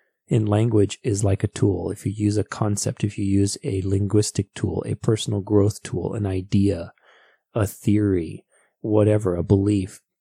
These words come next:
they all have some bit of truth in them. You know, they have some level of usefulness, and it all depends where I am using them. It all depends where that use is. So, for example, today,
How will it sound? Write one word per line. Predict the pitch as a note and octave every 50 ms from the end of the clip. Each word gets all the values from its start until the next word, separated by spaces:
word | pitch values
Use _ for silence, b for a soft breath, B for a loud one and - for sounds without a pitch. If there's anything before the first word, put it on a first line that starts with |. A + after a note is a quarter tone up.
| _ _
they | - A#2 A#2 A2+ A2+
all | A2+ A2+ B2 B2+ C3
have | A#2 - - A#2+ A2 A2 A2+ G#2+ G2+ - - _
some | - - - - - C#3 C#3+ D#3 D3
bit | A#2 A2+ A#2 A#2
of | A#2+ A2+ - -
truth | - - - A2 A2+ - -
in | F#2+ F2+ G2+
them. | - F2+ - - - _ _ _ _ _ _ _ _
You | - F#2+ F2
know, | F2 F2
they | F2+ F#2+
have | G2+ G#2 G2 G2+
some | - - - A2 G#2 G#2 G#2 G#2 G#2 G#2 G2+ b b b b b b b b -
level | G2+ G2 G2 G2 G2 F#2+
of | F#2 E2+ F2+
usefulness, | F2 F2+ F#2+ G2+ - - - G2 F2 G2+ G2+ - - - - - _ _
and | - G2 F#2+ F#2 F#2 F#2 F#2 F#2 F#2 G2 b b b b b b b b _ _ _ _ _
it | - C3
all | A#2 A2+ A#2+ C#3
depends | C#3 C3+ - - A2 G#2+ G#2+ G#2+ G#2 G#2+
where | G2+ F#2 F2 G2 G2 G#2 A2+ A2 G2+ G2 G2 G2+ - _ _ _ _ _ _ _ _
I | - A2
am | G#2+ G#2 G#2
using | G2 A#2 D#3 D#3 C#3 G2+
them. | F#2 F2+ G2 G2
It | F#2
all | G2+ G#2 G#2+
depends | A2 G#2+ - A2 G#2 G2+ G2+
where | F#2+ F2+ F#2+ G2 G2 G2 G2+ G2+ G2
that | G2 F#2+ F#2 F2+ - -
use | C#3+ G#2+ F#2+ F#2 F#2 F#2 F#2 - - - _
is. | - A2+ G#2+ F#2+ F2 -
So, | - A2
for | - - C3
example, | A#2+ A#2+ A#2+ C3 C#3+ D#3 D3+ - B2 G#2+
today, | - A#2+ A2+ C#3+ E3 D3+ B2+ A2